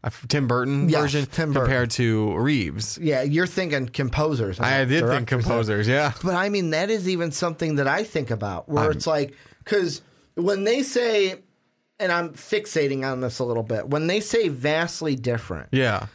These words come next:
Speaker 2: to me, that doesn't mean, like, okay, this movie had this character, we can't use it.
Speaker 1: Yeah.
Speaker 2: To me, what it says is,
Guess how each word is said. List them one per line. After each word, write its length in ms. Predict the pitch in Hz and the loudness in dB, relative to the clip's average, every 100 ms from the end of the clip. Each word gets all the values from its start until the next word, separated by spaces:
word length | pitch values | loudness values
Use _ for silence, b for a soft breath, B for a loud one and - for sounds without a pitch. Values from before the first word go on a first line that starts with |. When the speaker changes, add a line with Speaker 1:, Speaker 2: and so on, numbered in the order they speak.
| _ - | _ -4
Speaker 2:
to 160 | - | -2
me, 260 | 196 220 254 | 0 2 2
that 320 | 190 175 208 | 2 0 0
doesn't 320 | - 214 180 175 | 0 -2 -2 -4
mean, 300 | 175 190 180 | -4 -2 0
like, 300 | 165 156 - | 0 0 -2
okay, 320 | 190 - 156 | -4 0 0
this 380 | 131 135 202 185 | 0 -2 -2 0
movie 300 | 220 190 185 | -2 0 0
had 220 | 175 151 | 0 0
this 200 | 127 120 | 0 -2
character, 400 | - 156 147 147 | 0 -2 0 -2
we 180 | 131 139 | 0 -2
can't 280 | 143 127 104 | -2 -4 -2
use 280 | 110 107 | -4 -2
it. 200 | 92 82 b - | -4 -8 b 0
Speaker 1:
Yeah. 360 | 127 107 90 - | 2 2 0 -2
Speaker 2:
To 120 | - | 0
me, 300 | 190 190 247 | 2 2 0
what 240 | 254 226 208 | 0 0 0
it 160 | 185 | -2
says 580 | - 196 196 180 143 139 | -4 0 2 2 0 -2
is, 520 | 160 151 147 143 123 | -2 2 2 2 -2